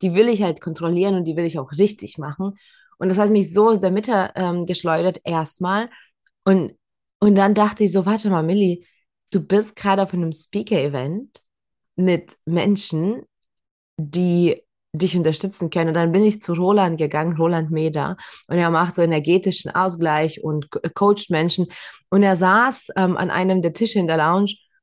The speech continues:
und er war so ruhig, so, so stark, aber ruhig. Und dann bin ich hin und ich hab gesagt, "Kann ich deine Hand kurz nehmen,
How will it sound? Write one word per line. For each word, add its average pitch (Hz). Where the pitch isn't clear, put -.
und 202
er 202
war 208
so 190
ruhig, 180
so, 170
so 160
stark, 185
aber 151
ruhig. 170
Und 160
dann 170
bin 170
ich 165
hin 190
und 196
ich 175
hab 165
gesagt, 160
"Kann 175
ich 165
deine 156
Hand 175
kurz -
nehmen, 185